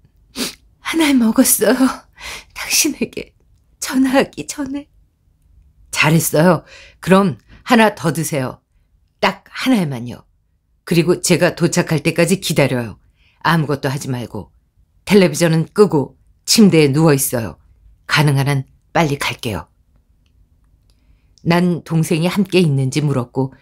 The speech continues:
그녀는 나지막한 목소리로 속삭였다. "발렌티노한테 얘기했어요.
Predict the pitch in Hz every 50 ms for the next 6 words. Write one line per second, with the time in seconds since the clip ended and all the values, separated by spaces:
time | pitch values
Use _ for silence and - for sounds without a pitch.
0 | _ _ _ - - 147 135 120 120 131 131 127 - 123 139 135 143 135 127 131
1 | - 143 143 139 143 135 - - 139 127 104 104 104 127 - - - - - -
2 | 180 139 123 - _ - 98 98 95 _ _ _ _ _ _ _ _ _ _ _
3 | _ _ _ _ _ _ _ _ _ _ _ _ _ _ _ _ _ _ _ _
4 | _ _ _ _ _ _ _ - - - - - 247 269 - - - 294 285 269
5 | 233 214 - _ _ - - - _ _ _ _ _ _ _ _ _ _ _ _
6 | _ _ - - - 254 254 - - 233 285 294 285 - - - 190 135 220 247
7 | 240 247 262